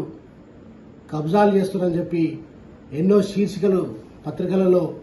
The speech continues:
వెలువడం జరుగుతూ ఉంది. మరి దాని అవిటితో పాటు మరి రామస్వామి గారి భూమి ఏదైతే ఉందో దానిపైన ప్రత్యేక దర్యాప్తు చేయించి వారికి, కుటుంబానికి అండగా ఉంటాం. ఖచ్చితంగా ఎవరు ఎంత పెద్దవారినైనా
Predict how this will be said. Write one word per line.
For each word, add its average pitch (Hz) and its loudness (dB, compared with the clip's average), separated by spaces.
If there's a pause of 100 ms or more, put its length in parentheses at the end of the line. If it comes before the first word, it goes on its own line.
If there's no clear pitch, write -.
(840)
వెలువడం 185 2
జరుగుతూ 175 -2 (100)
ఉంది. 202 -2 (1000)
మరి 165 -4
దాని 170 -2 (240)
అవిటితో 202 0
పాటు 202 2
మరి 165 0
రామస్వామి 196 2
గారి 190 2 (2000)
భూమి 214 8
ఏదైతే 196 2
ఉందో 196 2
దానిపైన 175 -2
ప్రత్యేక 208 0 (160)
దర్యాప్తు 202 -2
చేయించి 190 -2 (760)
వారికి, 175 -2
కుటుంబానికి 196 2 (140)
అండగా 196 2
ఉంటాం. 220 -2 (440)
ఖచ్చితంగా 202 0 (120)
ఎవరు 208 4
ఎంత 190 0 (160)
పెద్దవారినైనా 185 0